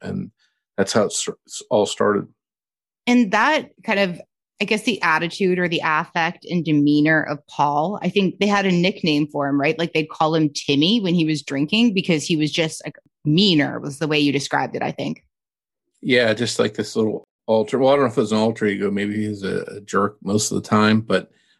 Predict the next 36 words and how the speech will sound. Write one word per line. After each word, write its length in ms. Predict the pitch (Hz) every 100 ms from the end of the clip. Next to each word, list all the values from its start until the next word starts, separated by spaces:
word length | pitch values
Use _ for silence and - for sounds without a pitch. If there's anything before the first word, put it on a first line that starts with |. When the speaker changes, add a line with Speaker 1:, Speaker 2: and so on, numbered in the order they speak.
| -
Speaker 1:
uh, 180 | 90 -
I 120 | 101
think 260 | - 104 -
when 160 | 104
he 320 | 85 104 95 -
drank, 520 | - 104 107 98 -
it 160 | 104 -
really 340 | 98 110 98
came 320 | 92 110 98 95
out 320 | 98 101 -
and 220 | - 95
they, 400 | 98 95 92 110 _ _ _
they 120 | 107 101
noticed 540 | 98 101 95 - -
it. 140 | - - -
And 120 | 113
it 60 |
got 200 | 113 123 -
to 100 | 107
a 40 |
point 340 | - 117 104
that 180 | - 101
before 200 | 107 110
the 120 | 98
accident, 440 | 101 98 - 98 98
they 100 | 98
all 340 | 95 92 90 _ _ _ _ _ _ -
basically 520 | 101 - - - 101
said, 240 | - 107
"Let's 260 | 208 - -
just 220 | 98 - _ _ _
call 280 | - 113 98
it 60 | 98
a 40 |
night 380 | 101 101 95 -
and 440 | 95 95 90 90